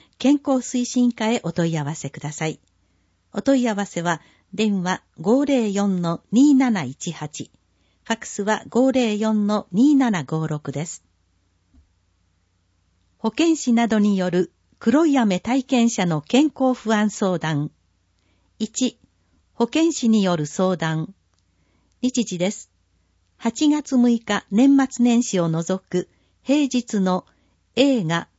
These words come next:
午前十時から午後四時。常設相談です。BとCは午前十時から午後三時。Bは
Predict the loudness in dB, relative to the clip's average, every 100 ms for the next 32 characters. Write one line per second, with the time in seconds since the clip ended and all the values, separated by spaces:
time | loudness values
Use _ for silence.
0 | -6 0 2 2 0 0 2 0 0 -4
1 | -6 -6 -4 -2 0 -2 -2 -4 -6 -10
2 | _ _ _ _ _ _ -10 0 0 2
3 | -2 -4 -4 -4 -2 -4 -4 -6 -8 -14
4 | _ _ _ _ _ _ _ _ _ -4
5 | 0 0 -2 -6 -4 -4 -4 -4 -6 -8
6 | _ -8 -2 2 2 2 2 2 2 0
7 | -6 -4 -4 -2 -2 -2 -4 -4 -4 -6
8 | -10 -14 _ _ _ _ _ _ _ -10
9 | -2 -2 0 -4 -6